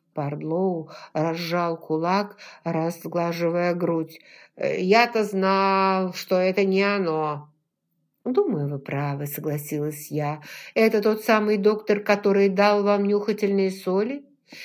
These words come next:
Если так, он и впрямь шарлатан».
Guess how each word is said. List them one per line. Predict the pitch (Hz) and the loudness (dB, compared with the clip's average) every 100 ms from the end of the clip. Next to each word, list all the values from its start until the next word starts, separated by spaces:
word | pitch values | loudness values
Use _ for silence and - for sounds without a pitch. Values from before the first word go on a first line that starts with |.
| - - | -16 0
Если | 196 208 208 202 | 4 4 4 0
так, | 202 240 247 247 | 4 4 4 2
он | 208 208 | 2 2
и | 208 | 0
впрямь | - 202 226 254 | 0 2 4 2
шарлатан». | 254 160 160 160 160 170 165 165 | -2 -4 -2 -2 -2 0 0 -4